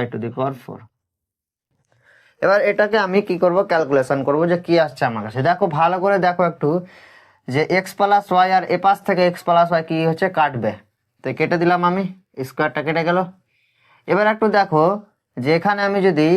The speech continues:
করি যে এক্স প্লাস ওয়াই into এক্স মাইনাস ওয়াই, তো আমার কাছে কি আসছে? এক্স স্কয়ার মাইনাস ওয়াই স্কয়ার আসছে, মানে a plus b into a minus b। তো আমার কাছে আসছে এক্স স্কয়ার মাইনাস ওয়াই স্কয়ার into কত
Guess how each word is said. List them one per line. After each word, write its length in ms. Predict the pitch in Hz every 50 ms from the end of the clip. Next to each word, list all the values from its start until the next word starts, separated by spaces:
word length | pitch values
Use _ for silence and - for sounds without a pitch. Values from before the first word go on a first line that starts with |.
| 185 185
করি 220 | 180 160 143 151 170 202 196 - _ _ _ _ _ - 123
যে 80 | 143 - - 170 185
এক্স 160 | 196 190 - - -
প্লাস 280 | 208 208 208 202 196 - 180
ওয়াই 220 | 170 170 170 190 214 202 -
into 180 | 185 196 190 196 196 202
এক্স 120 | 196 196 - 214 202
মাইনাস 260 | 202 202 202 202 196 -
ওয়াই, 120 | 196 190 185 180
তো 40 | 185 175 180
আমার 120 | 190 185 180
কাছে 160 | 196 180 190 175 -
কি 60 | 190 190 190
আসছে? 160 | 190 190 185 185 180
এক্স 120 | 180 - 196 196 196
স্কয়ার 240 | - - 202 202 196 196
মাইনাস 240 | 196 202 202 202 -
ওয়াই 120 | 208 202 202 196
স্কয়ার 180 | - - 196 190 190
আসছে, 160 | 185 185 - 170 160
মানে 120 | 156 151 - 143 165
a 40 | 180 175 -
plus 240 | 190 190 190 185 180 175
b 20 | 180 190
into 120 | 190 185 190 190
a 20 | 196 190 190
minus 260 | 190 190 190 185 170 165 170
b। 20 | 175 175 175 - _ _ _ _ _ _ _ _
তো 40 | - 147
আমার 140 | 151 165 175 175
কাছে 140 | 180 175 190 185
আসছে 180 | 185 180 - 175 151 151
এক্স 120 | 151 - - 180 180 175
স্কয়ার 220 | - 160 151 147 135 139
মাইনাস 260 | 139 147 156 170 170 -
ওয়াই 160 | 165 147 131 120 110 -
স্কয়ার 240 | - - 90 - - - - _ _ _ _ _ _ _ _ _ _ _ _ _ _ - - 135
into 220 | 143 131 151 175 196 196 - _ _ _ _ _ _ _ _ _ _ _ _ _
কত 120 | 135 131